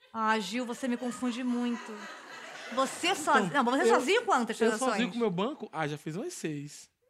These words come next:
Speaker 1: Tadinho, você tava, cara, tadinho.
Speaker 2: Na época que tava
Speaker 1: No, no, no
Speaker 2: complicado.
Speaker 1: B B B você fez transação?
Speaker 2: Fiz.
Speaker 1: Que horas?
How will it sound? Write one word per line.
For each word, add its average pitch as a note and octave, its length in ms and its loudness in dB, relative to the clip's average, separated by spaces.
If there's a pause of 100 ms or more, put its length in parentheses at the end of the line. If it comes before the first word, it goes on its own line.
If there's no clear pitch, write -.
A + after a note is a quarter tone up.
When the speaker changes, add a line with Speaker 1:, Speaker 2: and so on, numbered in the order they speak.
(640)
Speaker 1:
Tadinho, B3+ 520 0
você - 60 -8
tava, C#4 180 -2 (120)
cara, F4 300 -4
tadinho. C4+ 600 -8
Speaker 2:
Na D3+ 140 -2
época D3+ 300 -4
que - 80 -12
tava D#3 240 -6
Speaker 1:
No, B3+ 80 2
no, B3 60 -2
no C4 120 2
Speaker 2:
complicado. C#4 200 0
Speaker 1:
B C4+ 80 2
B B3 80 2
B A#3 120 0
você G#3+ 100 -10
fez C#4 160 -4
transação? C4 480 -6 (520)
Speaker 2:
Fiz. C3+ 280 -14 (1600)
Speaker 1:
Que G4 80 2 (180)
horas? G#3+ 540 2